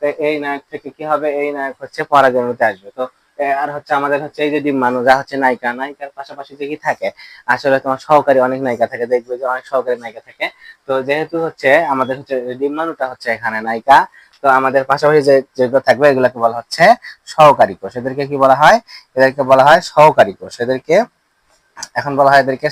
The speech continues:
সহকারী কোষ, এদেরকে বলা হচ্ছে সহকারী কোষ। তাহলে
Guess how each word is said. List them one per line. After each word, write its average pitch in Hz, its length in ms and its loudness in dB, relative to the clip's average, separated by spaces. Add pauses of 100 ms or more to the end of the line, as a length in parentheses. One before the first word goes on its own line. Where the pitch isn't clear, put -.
সহকারী 135 460 2 (440)
কোষ, 110 240 -8
এদেরকে 127 320 -4
বলা 135 180 2
হচ্ছে - 280 -6 (240)
সহকারী 131 500 0 (540)
কোষ। - 200 -20 (260)
তাহলে 135 300 0